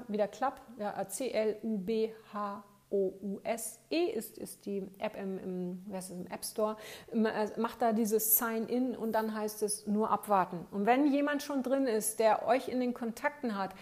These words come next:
dann kann der euch bestätigen. Aber auch da, seid nicht sauer, wenn euch jemand nicht bestätigt, weil ihr denkt, „Wieso bestätigt der mich nicht?“ Jeder hat da am Anfang nur zwei Einladungen, die er verschicken kann.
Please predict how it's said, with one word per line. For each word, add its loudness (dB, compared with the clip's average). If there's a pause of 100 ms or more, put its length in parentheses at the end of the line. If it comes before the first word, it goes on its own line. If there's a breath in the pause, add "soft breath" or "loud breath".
(240 loud breath)
dann 2
kann 0
der 2
euch 0
bestätigen. -2
Aber 2
auch -2
da, 0
seid 2
nicht 0
sauer, 8
wenn 0
euch -2
jemand 0
nicht -2
bestätigt, 0
weil 8
ihr 10
denkt, 4
„Wieso -2
bestätigt 0
der 8
mich -2
nicht?“ -4 (280 loud breath)
Jeder 6
hat 4
da 0
am -2
Anfang 0
nur 2
zwei 0
Einladungen, 2
die 2
er 2
verschicken -6
kann. -10